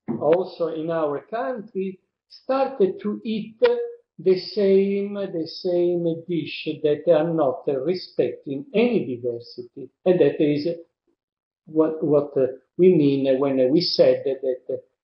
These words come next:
the cultural heritage, the food cultural heritage of the Mediterranean diet is under a risk to be lost.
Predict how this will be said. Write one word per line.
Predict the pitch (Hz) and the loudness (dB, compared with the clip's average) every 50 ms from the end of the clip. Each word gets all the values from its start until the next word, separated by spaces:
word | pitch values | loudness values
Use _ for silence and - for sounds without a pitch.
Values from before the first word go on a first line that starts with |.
| _ _ _ _ _ _ _ - | _ _ _ _ _ _ _ -12
the | 160 135 127 151 147 147 - - - - - - | -8 -2 2 2 2 2 0 -4 -10 -8 0 4
cultural | 190 202 208 196 196 - - 208 185 185 180 175 175 175 175 180 180 - - _ - | 4 4 4 4 0 0 2 4 4 6 6 4 4 2 0 -4 -8 -12 -12 _ 0
heritage, | 180 180 180 175 165 160 156 147 - - 151 143 139 127 - _ - - - _ _ _ _ _ _ _ _ _ _ _ _ - | 2 4 4 2 2 0 -4 -6 -10 -12 -10 -10 -10 -10 -12 _ -20 -20 -20 _ _ _ _ _ _ _ _ _ _ _ _ -10
the | 135 - - - - | -10 -10 -10 -6 -4
food | 240 233 - 160 156 135 147 - | -2 -2 -2 0 -2 -2 -4 -4
cultural | - 160 160 147 139 - - - 147 135 135 131 131 127 - - | -4 -2 -2 -2 -2 -6 -10 -10 -8 -2 0 0 0 0 2 0
heritage | 175 160 151 - - 127 123 123 - - 127 - - - - | 2 2 2 -2 -4 -8 -12 -14 -14 -16 -16 -16 -14 -10 -6
of | 160 156 147 - - 135 127 | -4 -4 -6 -6 -12 -12 -12
the | 131 127 | -12 -12
Mediterranean | 127 127 127 123 - 170 190 190 180 - 165 143 131 127 127 123 120 120 117 - _ - | -10 -12 -14 -10 -6 -4 -4 -4 -2 0 0 0 2 0 -2 -4 -6 -10 -14 -14 _ -2
diet | 151 - 120 110 110 117 117 120 117 - - - 135 127 120 - _ _ _ _ _ - | 0 0 0 -2 -6 -8 -10 -10 -10 -10 -12 -8 -8 -8 -8 -8 _ _ _ _ _ 0
is | 220 190 185 151 143 165 175 - - - | 2 2 2 2 0 -2 -4 -4 -4 -2
under | 202 170 165 156 147 147 147 143 135 - - | 0 0 0 0 -2 -4 -6 -6 -6 -4 -2
a | 156 143 135 131 | -2 -2 -2 -2
risk | 135 135 120 - - - - - - 123 120 - _ _ _ _ | -6 -6 -6 -8 -10 -14 -14 -8 -8 -8 -8 -10 _ _ _ _
to | - 160 123 113 | -6 -6 -6 -4
be | 120 139 131 135 - 123 117 | -6 -6 -6 -8 -10 -12 -4
lost. | 117 135 123 107 - - - - - _ | 0 0 0 0 0 -6 -14 -16 -20 _